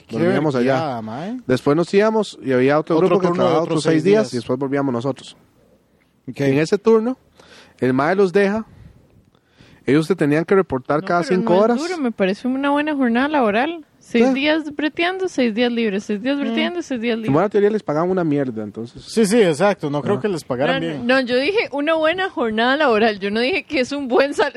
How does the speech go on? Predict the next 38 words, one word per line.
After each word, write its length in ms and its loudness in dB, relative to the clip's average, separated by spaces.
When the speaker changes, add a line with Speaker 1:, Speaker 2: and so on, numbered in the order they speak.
Speaker 3:
no 140 0
es 160 0
un 160 -8
buen 280 0
trabajo, 560 2
digamos. 540 -6
Speaker 1:
Fair 280 2
Speaker 3:
Yo 80 0
Speaker 1:
enough. 100 -2
Speaker 3:
dije 180 0
una 260 -2
buena 380 -2
jornada. 300 -2
Speaker 2:
A 40 0
las 180 -2
horas 200 2
no 100 0
se 120 -4
sabe 200 2
nada 120 2
de 40 2
Speaker 3:
A 40 2
Speaker 2:
los 80 2
Speaker 3:
mí 80 0
me 80 2
Speaker 2:
maes. 180 -2
Speaker 3:
gustaría. 360 -6
Speaker 2:
Entonces 220 2
dijeron, 260 4
estos 180 -4
maes 180 0
seguro 200 0
se 120 -4
durmieron 340 0
porque 160 -4
era 100 0
de 80 0
noche. 320 -2